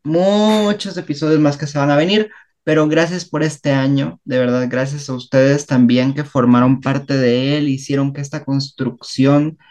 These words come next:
estuviera tan grande y formaran el podcast de tal forma como está hoy en día, que yo digo que sin ustedes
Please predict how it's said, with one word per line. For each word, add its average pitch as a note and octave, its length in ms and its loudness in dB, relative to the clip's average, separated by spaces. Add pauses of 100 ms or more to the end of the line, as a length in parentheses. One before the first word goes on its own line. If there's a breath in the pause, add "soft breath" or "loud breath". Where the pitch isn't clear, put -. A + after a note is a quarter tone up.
(360 soft breath)
estuviera C#3+ 680 2
tan D3 220 0
grande C3 600 0
y A#2 200 -2
formaran A#2+ 680 0
el A#2 180 -6
podcast A#2 600 -6
de A#2+ 120 -2
tal A#2+ 360 0
forma B2+ 560 -2
como A#2 200 -2
está A#2+ 360 -2
hoy C#3 440 2
en A#2+ 240 2
día, C3 460 -2 (380 soft breath)
que C3+ 140 0
yo C3+ 140 2
digo D3+ 300 -2
que C#3+ 140 -8
sin B2 240 0
ustedes C#3+ 600 -4